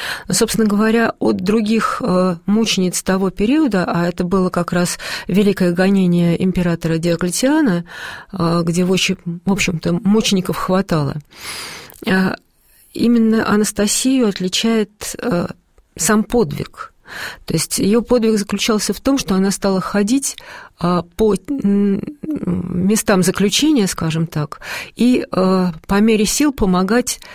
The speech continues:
а, христианам, попавшим уже вот, э, в тюрьму перед, перед казнью.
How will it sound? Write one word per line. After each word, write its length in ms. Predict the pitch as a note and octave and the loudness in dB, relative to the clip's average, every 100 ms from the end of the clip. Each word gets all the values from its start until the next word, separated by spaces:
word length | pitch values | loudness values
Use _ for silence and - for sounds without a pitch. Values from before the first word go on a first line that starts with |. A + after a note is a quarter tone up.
| - - | -20 -6
а, 220 | F3+ F3+ | -2 0
христианам, 720 | - G3 - A#3 C4+ D4 C#4 | 0 -2 0 2 2 4 2
попавшим 640 | G3 F3+ G3+ G#3+ - G#3+ | 0 0 -2 -2 -2 0
уже 400 | - F#3 E3+ F#3 | 0 -2 -2 0
вот, 400 | F#3+ F#3 F#3+ - - | -2 -4 -6 -8 -2
э, 280 | F3 E3 D#3 | 0 0 -4
в 80 | |
тюрьму 360 | - F3+ F#3+ G#3+ | -2 0 2 2
перед, 420 | F#3+ F3 E3+ - | 0 -2 -2 -4
перед 280 | - F3+ F#3 | -2 0 0
казнью. 540 | - D3 C3+ C3 C#3 | -2 -2 -2 -4 -4